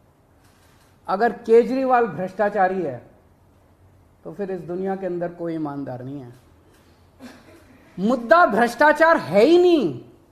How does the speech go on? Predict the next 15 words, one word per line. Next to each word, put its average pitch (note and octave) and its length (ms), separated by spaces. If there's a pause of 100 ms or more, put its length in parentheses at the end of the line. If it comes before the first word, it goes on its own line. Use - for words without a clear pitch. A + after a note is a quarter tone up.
(880)
मुद्दा A3+ 440
भ्रष्टाचार C#4 680
की D4 180
जांच B3+ 340
है G3+ 240
ही D#4+ 100
नहीं, C#4 480 (640)
मुद्दा G#3+ 420
शराब B3 480
घोटाला B3 500
है F#3+ 220
ही D#4+ 100
नहीं। B3+ 460 (1900)
ऐसा C4 500
शख्स, - 680